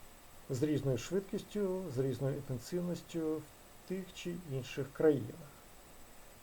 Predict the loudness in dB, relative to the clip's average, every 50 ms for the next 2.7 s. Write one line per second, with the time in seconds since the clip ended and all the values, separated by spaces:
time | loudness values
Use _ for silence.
0 | -20 -18 -18 -18 -16 -10 -8 2 8 8 10 10 8 6 4 2 -2 -6 -12 -18
1 | -20 -20 -20 -20 -20 -20 -20 -20 -20 -20 -18 -14 -10 -2 4 8 8 10 10 10
2 | 8 8 6 6 6 6 6 4 4 0 -8 -10 -8 -8